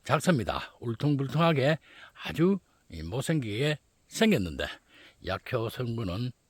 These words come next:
많고 이 약효도 뛰어난 이 나무입니다. 나중에 이 열매가 달리면 이 촬영하겠습니다. 자, 예쁘죠?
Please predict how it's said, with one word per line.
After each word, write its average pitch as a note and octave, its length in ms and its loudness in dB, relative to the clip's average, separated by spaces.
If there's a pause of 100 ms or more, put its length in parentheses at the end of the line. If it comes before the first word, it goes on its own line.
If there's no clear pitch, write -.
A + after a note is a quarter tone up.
(160)
많고 - 420 0 (420)
이 C#2+ 220 -8
약효도 F#2+ 400 -4
뛰어난 C#3 500 -2 (300)
이 B1+ 260 -16 (100)
나무입니다. F#2 480 -6 (260)
나중에 F#2+ 500 -6 (760)
이 C2 320 -12
열매가 D3 480 4 (100)
달리면 C#3 520 2 (580)
이 C2+ 220 -12 (500)
촬영하겠습니다. G2 1080 -4 (2750)
자, A#2 300 10 (1040)
예쁘죠? C3 440 10